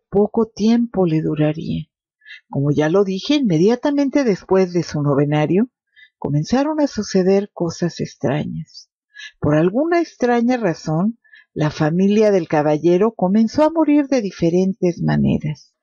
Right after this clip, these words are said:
Primero fue su madre, que estando cortando unas flores, se le acercó una mujer preguntando qué hacía para que su jardín fuera tan hermoso.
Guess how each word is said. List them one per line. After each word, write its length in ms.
Primero 440
fue 220
su 180
madre, 560
que 80
estando 480
cortando 480
unas 220
flores, 680
se 180
le 100
acercó 380
una 180
mujer 460
preguntando 1000
qué 160
hacía 300
para 220
que 120
su 160
jardín 440
fuera 300
tan 260
hermoso. 680